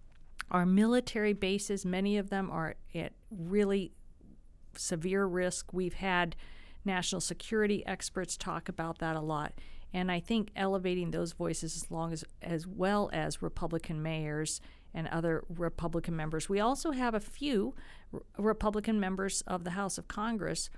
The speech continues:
who are in places that have big impacts that are starting to speak about this, and that's a very compelling story as well. We have a Carlos Curbelo, who's a Republican from Southeast Florida, who wants to actually lead on climate change and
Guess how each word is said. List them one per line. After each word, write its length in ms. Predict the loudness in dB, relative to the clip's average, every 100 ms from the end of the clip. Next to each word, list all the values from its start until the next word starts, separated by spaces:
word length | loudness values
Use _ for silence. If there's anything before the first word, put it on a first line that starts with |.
| -10 -8
who 180 | 0 2
are 140 | 2
in 320 | 2 2 2
places 500 | 2 0 -2 -2 -4
that 160 | -6 -6
have 300 | -4 -4 -2
big 180 | -2 -2
impacts 520 | -2 -2 -2 -6 -6
that 140 | -6
are 80 | -6
starting 420 | -4 -4 -2 -2 -4
to 100 | -4
speak 400 | -4 -4 -4 -4
about 320 | -4 -6 -6
this, 260 | -6 -4
and 180 | -4 -2
that's 220 | -2 -4
a 40 | -4
very 280 | -2 0 -2
compelling 540 | -2 -2 -2 -2 -4
story 360 | -6 -4 -4 -4
as 140 | -4
well. 220 | -2 -2
We 100 | -4
have 180 | -4 -4
a 60 | -6
Carlos 460 | -6 -4 -2 -4
Curbelo, 600 | -4 -6 -2 0 0 -2 -4 -12 -16 -8
who's 180 | -4 -2
a 60 |
Republican 600 | -2 -2 -2 -2 -2 -4 -4
from 180 | -4
Southeast 580 | -4 -2 -2 -2 -6 -6
Florida, 520 | -6 -2 0 2 0 -4 -12 -18 -18 -4
who 280 | 2 2 2
wants 420 | -2 2 2 2
to 80 | 0
actually 440 | 0 -2 -4 -2 0
lead 260 | 0 0
on 200 | 0 -2
climate 440 | -4 -4 -4 -4 -6
change 440 | -4 -2 -2 -2
and 340 | -4 -4 -6